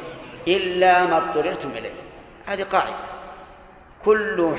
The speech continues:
حرام يضطر الإنسان إليه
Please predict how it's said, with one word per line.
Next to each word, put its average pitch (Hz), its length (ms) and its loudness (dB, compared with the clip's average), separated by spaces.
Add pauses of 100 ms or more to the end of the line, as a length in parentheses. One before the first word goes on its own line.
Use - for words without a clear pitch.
حرام 185 640 6 (840)
يضطر 190 540 0
الإنسان 175 400 0
إليه 139 460 -4